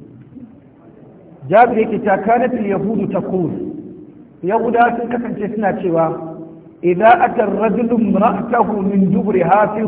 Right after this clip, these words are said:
qubliha, kana al-waladu ahwal." Yahuda ce cewa idan mutum ya sadu da matarsa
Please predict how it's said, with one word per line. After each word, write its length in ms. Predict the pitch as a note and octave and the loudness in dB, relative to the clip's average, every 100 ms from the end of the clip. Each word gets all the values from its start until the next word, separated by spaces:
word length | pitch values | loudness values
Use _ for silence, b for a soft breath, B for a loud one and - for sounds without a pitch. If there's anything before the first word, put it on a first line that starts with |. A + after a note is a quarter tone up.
| A3+ | -4
qubliha, 520 | A#3+ A3+ F#3+ D#3 D#3+ D#3 - - - - - - - | -4 -2 0 0 0 0 -6 -10 -16 -18 -20 -20 -2
kana 340 | F#3 G#3 G3 F3 | 2 2 2 0
al-waladu 440 | E3+ F#3 G3+ G3 F#3+ | 0 0 0 0 -2
ahwal." 360 | F#3+ E3 - - - - - - - - - - - - - - | -2 -2 -6 -6 -10 -10 -14 -16 -20 -20 -20 -20 -20 -20 -18 -6
Yahuda 460 | F3+ F#3 F#3+ G3 | -4 -2 0 0
ce 100 | - - | -2 -2
cewa 240 | F#3 F3+ | -2 -2
idan 260 | D#3 G3+ G#3 | -4 -2 -2
mutum 300 | G3 G3 F3 | -2 -2 -2
ya 80 | F#3+ | -2
sadu 260 | F#3 D#3+ | -2 0
da 100 | E3+ D#3 | 0 -2
matarsa 500 | D3 C#3+ F#3+ - | -2 -4 -6 -6